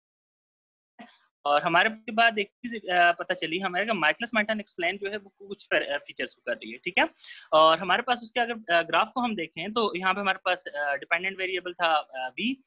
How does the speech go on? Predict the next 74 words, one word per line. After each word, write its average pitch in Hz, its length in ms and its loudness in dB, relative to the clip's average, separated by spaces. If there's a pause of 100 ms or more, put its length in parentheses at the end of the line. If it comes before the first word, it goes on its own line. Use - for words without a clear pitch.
(220)
जिसको 151 180 -2
हम 165 80 0
rate 147 180 0
constant 185 360 -2
की 196 60 -6
बात 165 220 0
कर 165 140 -2
रहे 165 100 -4
थे, 160 220 -4
rate, 147 240 -2
erection 147 300 -6
rate 170 160 0
की 175 80 -8
बात 160 200 2
कर 151 120 0
रहे 147 100 -2
थे, 143 460 -4
S 165 100 0
जो 170 80 -2
है 165 100 -2
वो 147 100 -10
सबस्ट्रेट 180 420 -2
को 185 60 -2
डिफाइन 170 320 -2
कर 156 160 -2
रहा 147 100 -2
था। 151 180 -8 (440)
और 156 160 6
हमारे 202 260 4
पास 240 220 0
क्या 180 160 -2
था 175 180 -2
कि, 214 120 -6
अ, 202 180 -2
जो 165 340 -4
हमारे 180 180 0
पास 196 480 -6
अगर 165 160 -2
इस 185 180 -8
curve 190 160 0
को 196 100 -4
देखें 185 240 -2
तो 233 60 0
हमारे 196 200 2
पास, 220 200 -2 (140)
अ, 170 60 0
फिफ्टी 208 260 -6
परसेंट 220 300 2
of 185 80 4
V 175 160 -2
max 170 120 0
जो 170 180 -4
है 180 60 -2
उसको 170 200 -4
केएम 170 280 -2
कह 160 160 -2
रहे 143 100 -6
थे 214 220 -4 (100)
और 160 80 2
फिर 185 180 0
हमारे 170 200 4
पास 170 200 -2
V 156 140 -4
max, - 180 -4
अ, 151 160 2
हंड्रेड 151 200 -4
परसेंट 147 240 -6
था। 220 40 -2
तो 233 100 -10
ये 214 180 0
चीज़ 254 180 0
हमारे 233 180 4
पास 233 140 0
कुछ, 226 180 -8